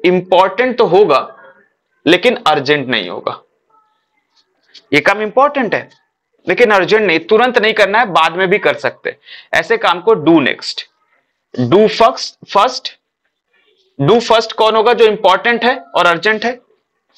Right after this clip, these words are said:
Do next कौन होगा? जो कि इंपॉर्टेंट है लेकिन अर्जेंट नहीं है, और जो अर्ज-, अर्जेंट है लेकिन इंपॉर्टेंट नहीं है वो बाद में करिए,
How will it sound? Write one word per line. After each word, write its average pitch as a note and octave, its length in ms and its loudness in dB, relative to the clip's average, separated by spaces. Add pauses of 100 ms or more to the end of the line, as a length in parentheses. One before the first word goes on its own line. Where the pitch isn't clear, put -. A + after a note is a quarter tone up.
(180)
Do C3+ 300 0 (140)
next G3+ 600 -2
कौन A3+ 260 2
होगा? A3+ 340 0 (240)
जो D3+ 300 2
कि C#4 460 -2
इंपॉर्टेंट A3 640 0
है A#3+ 120 -2
लेकिन A#3 240 -2
अर्जेंट F#3+ 360 0
नहीं F#3+ 160 0
है, G3+ 200 -6 (420)
और G3+ 140 2
जो A3 140 0
अर्ज-, G3 420 0 (100)
अर्जेंट F#3 440 -2
है C4 80 4
लेकिन A#3 220 0
इंपॉर्टेंट G#3 420 0
नहीं A3 160 -2
है A3+ 80 2
वो G#3+ 120 4
बाद D#3+ 260 0
में G3+ 120 -4
करिए, G#3+ 360 -2